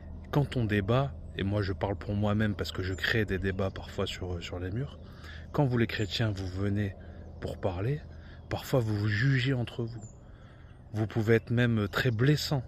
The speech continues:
les uns envers les autres. Est-ce que vous pensez que c'est un témoignage ou un contre-témoignage ? Le monde aujourd'hui a besoin de la lumière du Christ. Il a besoin d'amour,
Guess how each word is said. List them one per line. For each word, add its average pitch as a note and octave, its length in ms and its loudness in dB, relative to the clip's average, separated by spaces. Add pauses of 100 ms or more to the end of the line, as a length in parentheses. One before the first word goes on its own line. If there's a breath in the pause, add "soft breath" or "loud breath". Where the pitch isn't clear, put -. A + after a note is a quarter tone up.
les G#2 220 2
uns G#2+ 60 0
envers G2 260 -2
les F#2+ 160 -2
autres. - 260 -8
Est-ce A2 160 2
que - 100 -4
vous G#2 140 -4
pensez A2+ 400 -2
que G2+ 140 -2
c'est - 180 -6
un F2+ 180 -6 (300)
témoignage A#2+ 540 0
ou G#2 60 -2
un F#2+ 80 -2
contre-témoignage ? F#2+ 880 -8 (1500 loud breath)
Le A2 200 2
monde A#2+ 260 2
aujourd'hui G2+ 360 0
a A2+ 60 2
besoin G2 280 -2
de G2 60 -2
la G2 100 0
lumière A2 460 0
du F#2+ 140 -10
Christ. - 440 -10 (640 loud breath)
Il G2+ 80 0
a G2 60 4
besoin F#2+ 320 -2
d'amour, G#2+ 560 -2